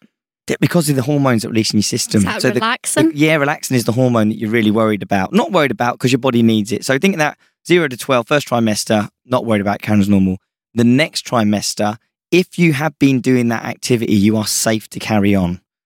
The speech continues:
Speaker 1: So for
Speaker 2: Yeah.
Speaker 1: example, if you have been strength training, continue strength
Speaker 2: Yeah.
Speaker 1: training. If you have been running, you can continue running. So it is, it's just about as you get closer, when you hit that third trimester, that's when you need to start taking the brakes off.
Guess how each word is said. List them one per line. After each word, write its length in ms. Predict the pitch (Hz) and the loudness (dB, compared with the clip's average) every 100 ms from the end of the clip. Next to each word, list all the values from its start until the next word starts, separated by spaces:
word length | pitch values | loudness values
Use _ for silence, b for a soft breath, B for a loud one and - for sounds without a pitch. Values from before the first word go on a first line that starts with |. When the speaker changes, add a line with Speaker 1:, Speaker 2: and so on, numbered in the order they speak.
| _ | _
Speaker 1:
So 140 | - 120 | -4 -2
for 60 | |
Speaker 2:
Yeah. 60 | - | 0
Speaker 1:
example, 160 | 120 131 | 0 -2
if 80 | |
you 60 | 120 | -4
have 160 | 165 180 | -4 -2
been 120 | 117 | -2
strength 300 | - 110 107 | -2 -4 -2
training, 340 | 113 107 101 | -2 0 0
continue 320 | 101 101 101 98 | 0 -2 2 0
strength 300 | - 107 107 | 0 -2 0
Speaker 2:
Yeah. 60 | |
Speaker 1:
training. 180 | 98 95 | 0 0
If 100 | 92 | -4
you 60 | - | -14
have 120 | _ | _
been 180 | - 98 | 0 2
running, 380 | 107 139 175 202 _ _ - | 2 2 2 0 _ _ -2
you 80 | |
can 100 | 107 | 0
continue 360 | 98 - 101 101 | 0 2 2 4
running. 320 | 104 101 - - | 0 -2 -6 -6
So 160 | - | -2
it 100 | 123 - | -2 0
is, 220 | 127 101 | -2 -2
it's 100 | - | -6
just 220 | 127 - | -6 -6
about 380 | 113 113 110 - _ _ _ _ _ 151 | -4 0 0 -4 _ _ _ _ _ -4
as 200 | 147 143 | -2 0
you 100 | 127 | 0
get 180 | 139 | -2
closer, 280 | - 120 104 | -2 -2 2
when 60 | 107 | 2
you 60 | |
hit 140 | 104 - | 0 -2
that 160 | 147 - | -6 -4
third 220 | - 127 107 | -2 -2 0
trimester, 420 | 107 104 98 101 | 0 0 0 -2
that's 280 | 110 117 - | -2 -4 0
when 100 | 110 | 2
you 40 | |
need 160 | 107 98 | 2 0
to 40 | |
start 280 | - 107 107 | -4 -4 -4
taking 340 | - 101 - | -6 -4 0
the 60 | 95 | 0
brakes 360 | 95 110 104 - | 0 -2 -4 -2
off. 220 | 107 | -4